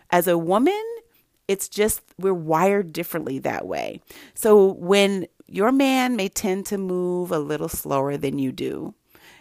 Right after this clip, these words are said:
w-, <laughs> a lot of women, including myself, have, when I've, have not practiced patience with my husband,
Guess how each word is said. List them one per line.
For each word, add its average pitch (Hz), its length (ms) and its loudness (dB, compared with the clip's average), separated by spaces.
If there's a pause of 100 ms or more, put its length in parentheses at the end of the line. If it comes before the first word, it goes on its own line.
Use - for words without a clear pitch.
(560)
w-, 160 400 -4
<laughs> 214 200 8
a 220 100 10
lot 196 300 4
of 269 240 -2 (380)
women, 190 720 0
including 208 460 -2
myself, 190 720 6 (100)
have, 165 720 4 (480)
when 165 260 2
I've, 180 520 4
have 160 260 2
not 165 240 0
practiced - 460 0
patience 220 560 -2
with 170 140 -4
my 175 200 0
husband, 185 640 -2